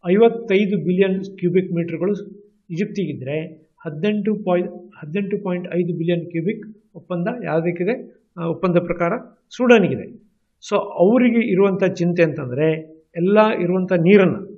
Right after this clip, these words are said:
ಮೇಲ್ಗಡೆ ಉಪನದಿಗಳು, blue Nile ಉಪನದಿಗಳಲ್ಲಿ Ethiopia ಬೆಳೆಸ್ಕೊಂತಂತಂದ್ರೆ ತಮಗೆ ಹರಿವಿನ ಪ್ರಮಾಣ ಕಡಿಮೆ ಆಗ್ಬೋದು ಅಂತೇಳಿ. So ಅದನ್ನು ಆಕ್ಷೇಪ ವ್ಯಕ್ತಪಡಿಸಿವೆ. ಈ ಆಕ್ಷೇಪದ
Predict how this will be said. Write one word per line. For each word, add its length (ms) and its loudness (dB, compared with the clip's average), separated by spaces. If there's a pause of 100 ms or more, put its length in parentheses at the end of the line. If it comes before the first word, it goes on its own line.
(140)
ಮೇಲ್ಗಡೆ 480 2
ಉಪನದಿಗಳು, 600 2
blue 260 -2
Nile 280 -2 (400)
ಉಪನದಿಗಳಲ್ಲಿ 800 0 (260)
Ethiopia 380 2
ಬೆಳೆಸ್ಕೊಂತಂತಂದ್ರೆ 960 -2 (460)
ತಮಗೆ 380 4
ಹರಿವಿನ 500 2
ಪ್ರಮಾಣ 340 -10
ಕಡಿಮೆ 300 6
ಆಗ್ಬೋದು 360 2
ಅಂತೇಳಿ. 480 -12 (220)
So 140 -8
ಅದನ್ನು 320 -2
ಆಕ್ಷೇಪ 360 0
ವ್ಯಕ್ತಪಡಿಸಿವೆ. 880 -6 (120)
ಈ 100 -4
ಆಕ್ಷೇಪದ 800 0